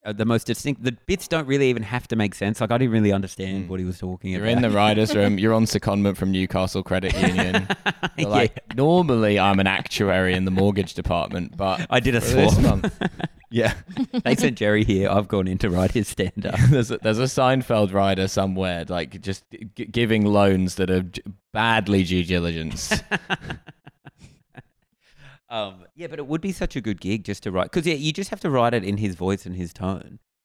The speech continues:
Speaker 1: and people will,
Speaker 2: Mm.
Speaker 1: like, laugh along to it. It do-, the bits don't really have to make sense or have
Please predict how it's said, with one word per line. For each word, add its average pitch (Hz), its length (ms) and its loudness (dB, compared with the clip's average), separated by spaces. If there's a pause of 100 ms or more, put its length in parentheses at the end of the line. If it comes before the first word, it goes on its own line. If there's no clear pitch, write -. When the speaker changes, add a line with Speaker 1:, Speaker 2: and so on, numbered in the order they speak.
(160)
Speaker 1:
and 101 140 -16
people 113 240 -6
will, 95 120 -8
Speaker 2:
Mm. 95 40 -6
Speaker 1:
like, 87 220 -8 (120)
laugh 87 280 -10
along 85 320 -10 (280)
to 85 60 -20
it. 78 180 -20
It 98 80 -20
do-, 139 120 -6
the 135 140 -6
bits 170 200 -4
don't 165 160 -4
really 107 240 -2
have 95 140 -8
to 92 80 -10
make 85 180 -12
sense 92 180 -6
or 98 200 2
have 90 140 -4